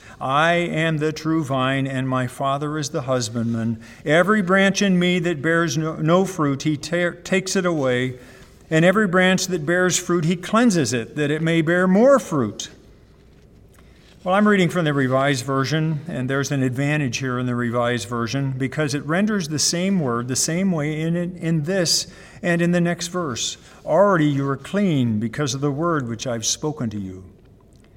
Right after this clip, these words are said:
Perhaps some of us have read that verse in the old version, "He purgeth it." And we've thought of the sharp pruning knife, or rather dreaded the operation of it.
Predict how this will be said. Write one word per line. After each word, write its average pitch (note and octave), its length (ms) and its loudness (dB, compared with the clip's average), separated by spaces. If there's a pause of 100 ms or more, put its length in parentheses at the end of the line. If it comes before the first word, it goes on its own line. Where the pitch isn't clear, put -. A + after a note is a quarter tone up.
(440)
Perhaps A#3+ 420 0
some A3 200 4
of F3+ 120 4
us F3 180 2
have C#3+ 180 -2
read E3 180 4
that D3+ 240 2
verse C3+ 340 -2
in D3 100 0
the C3+ 100 0
old D3 360 2
version, A#2+ 480 0 (280)
"He F#3+ 260 2
purgeth E3+ 800 0
it." B2+ 320 -4 (1040)
And E3 120 2
we've E3 160 6
thought G#3 300 6
of A3+ 80 2
the F#3+ 80 2
sharp F#3 400 0
pruning F3 380 2
knife, B2 420 0
or C#3 140 -4
rather D#3 380 0
dreaded E3 480 0
the C#3+ 140 -2
operation C3+ 640 -6
of A#2+ 140 -8
it. B2 180 -12